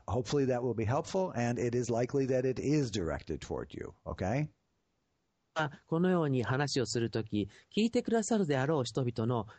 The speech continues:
Speaker 2: ニーズを感じ取りながら話をするんですね。えー、そしてもし聞いていらっしゃる中で、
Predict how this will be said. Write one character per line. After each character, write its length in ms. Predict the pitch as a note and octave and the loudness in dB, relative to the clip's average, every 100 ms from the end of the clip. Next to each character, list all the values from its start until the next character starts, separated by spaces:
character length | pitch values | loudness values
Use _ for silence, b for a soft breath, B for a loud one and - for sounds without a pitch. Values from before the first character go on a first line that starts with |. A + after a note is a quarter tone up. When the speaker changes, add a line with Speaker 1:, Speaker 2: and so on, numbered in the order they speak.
| - | 0
Speaker 2:
ニ 180 | F#3 G#3+ | 2 2
ー 40 | |
ズ 120 | C3+ | 2
を 80 | A2 | 0
感 220 | G2+ D#3+ | 2 2
じ 100 | A3 | 2
取 160 | A#3+ A#3 | 2 2
り 40 | |
な 100 | A3 | 2
が 80 | G#3+ | 2
ら 80 | C#3 | 2
話 280 | B2 B2 A#2+ | 0 0 0
を 60 | |
す 100 | G#2 | 0
る 120 | G#2+ G2 | 0 0
ん 20 | |
で 100 | F2 | 0
す 120 | B2+ | 0
ね。 200 | D3+ D3+ B B - | 0 -2 B B -4
え 340 | C#3 C3+ B2+ | 0 2 0
ー、 40 | B2 | 0
そ 120 | B3 | -2
し 80 | - | 0
て 220 | B3 A3 | 2 4
も 120 | C#4+ | 2
し 240 | - D#3+ - | 2 0 0
聞 100 | E3+ | 0
い 40 | |
て 80 | D#3+ | 2
い 80 | D#3+ | 0
ら 60 | |
っ 40 | D3+ | 0
し 120 | D#3 | 0
ゃ 20 | |
る 100 | B2 | 2
中 220 | C3 B2 | 0 2
で、 160 | G#2+ | 0